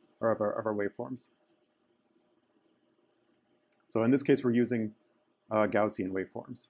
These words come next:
entirely. So with that preliminary stuff set up, we're now going to set up the parameters of the R F path for, for the R F frequency generation. And here we're gonna set all channels to be one gigahertz. So we do this by,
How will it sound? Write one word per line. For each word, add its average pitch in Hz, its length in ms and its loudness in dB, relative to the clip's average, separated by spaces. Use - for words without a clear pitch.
entirely. - 360 -10
So 139 140 2
with 123 100 4
that 165 320 6
preliminary 220 400 6
stuff 220 180 2
set 220 160 4
up, 214 280 2
we're 131 140 2
now 156 120 8
going 165 160 4
to 151 60 4
set 156 160 4
up - 100 -2
the 131 140 2
parameters 131 420 2
of 117 160 -6
the 113 160 -4
R 131 160 4
F 165 140 -4
path 190 340 -2
for, 110 360 -2
for 110 140 -2
the 107 100 -4
R 120 140 4
F 117 80 -2
frequency 139 240 -2
generation. 175 560 -2
And 135 120 2
here 170 240 10
we're 143 120 4
gonna 151 400 6
set - 240 0
all 160 180 6
channels 151 320 2
to 139 60 0
be 123 120 2
one 110 320 0
gigahertz. 98 640 -6
So - 140 -4
we 120 120 0
do 160 100 6
this 156 160 4
by, 131 420 4